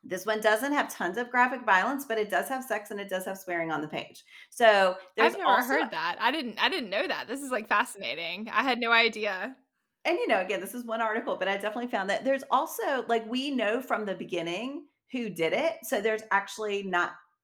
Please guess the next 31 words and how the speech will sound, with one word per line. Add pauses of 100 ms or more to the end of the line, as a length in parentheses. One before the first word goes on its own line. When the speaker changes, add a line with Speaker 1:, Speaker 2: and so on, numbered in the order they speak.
(600)
Speaker 1:
technically
a
mystery. (260)
The
mystery
is, (220)
how
is
the
main
character,
Medi
Chan, (200)
going
to
get
away
with (400)
the
murder
that
she (540)
did? (400)
So
what
happens
is
Medi
Chan, (160)
she
has